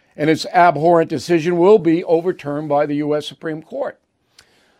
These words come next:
But the larger problem is a growing trend by leftist judges and prosecutors to simply ignore the Constitution. That is dangerous. Yes, there is a right to appeal,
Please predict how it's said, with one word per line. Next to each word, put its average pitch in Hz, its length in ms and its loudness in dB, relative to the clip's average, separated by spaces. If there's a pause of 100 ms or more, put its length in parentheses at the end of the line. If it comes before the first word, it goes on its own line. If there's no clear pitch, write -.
(140)
But 202 140 2
the 233 100 6
larger 254 340 4
problem 185 460 4
is 156 100 -2
a 170 60 -4
growing 185 340 4
trend 175 420 2
by 180 160 4
leftist 170 480 -2
judges 143 460 -6
and 196 180 -2
prosecutors 143 920 -6 (400)
to 220 100 -6
simply 185 360 2
ignore 160 420 4
the 180 80 -4
Constitution. 180 840 -6 (680)
That 165 180 4
is 170 140 -2
dangerous. 240 800 0 (460)
Yes, 165 340 2
there 175 160 0
is 160 140 0
a 190 60 -2
right 165 260 2
to 156 120 -4
appeal, 208 640 0